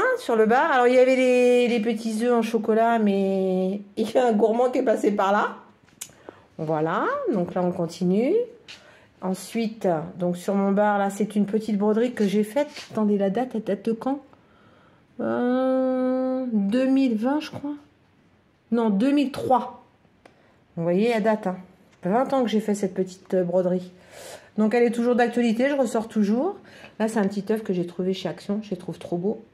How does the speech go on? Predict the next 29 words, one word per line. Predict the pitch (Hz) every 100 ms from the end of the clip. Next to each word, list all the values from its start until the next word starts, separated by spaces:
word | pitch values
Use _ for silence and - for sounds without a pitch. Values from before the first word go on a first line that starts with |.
| _ - - - - - -
Donc, | 185
je | 202
vais |
vous | 190
montrer | 190 202 -
les | 202 185
autres | 180
décos. | 185 180 185 226 392 440 - _ _ _ - _ - -
Donc | 196 180
là, | 214 208
c'est | 208
pareil. | 202 196 185 220 320
Là, | 311 226
j'ai | 220
fait | 214 214
un | 202
petit | 208 208
panier | 214 208 214
avec | 202 196
des | 185 208
petits | - 220 185 196
œufs | 226
et | 214
des | 180
petits | 170 - 175
œufs | 196
de | 170 160
chez | - 175
Action. | 147 - -